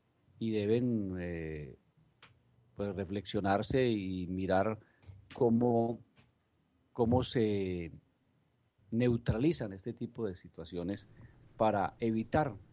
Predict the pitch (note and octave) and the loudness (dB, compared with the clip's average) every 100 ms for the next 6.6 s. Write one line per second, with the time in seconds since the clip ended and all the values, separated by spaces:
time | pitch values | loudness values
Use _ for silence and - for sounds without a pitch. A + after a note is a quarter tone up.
0 | - - A#2 A2 A#2 A#2+ - A#2+ G#2 A2 | -20 -4 -2 0 0 0 -2 0 0 -2
1 | G#2 - A#2 - C#3+ B2 B2 A2 G2 - | -2 -4 -4 2 4 4 2 -4 -8 -10
2 | G#2 A2+ A2+ G2+ G2 G#2+ - - - - | -6 -6 -4 -4 -4 -4 -10 -16 -20 -20
3 | - - B2 A2+ A2 C#3 D#3 D3 G3 G#3 | -16 -2 0 0 0 0 2 0 -4 -6
4 | - - - - - - A#2+ B2+ C#3 D3+ | -14 -20 -20 -20 -20 -2 2 6 6 4
5 | F3 - - - C3 C3+ D3 C#3+ D3 B2+ | -2 -20 -20 -4 -2 2 2 2 -2 0
6 | A#2+ G2 F2+ C3+ F2 | 0 0 0 0 0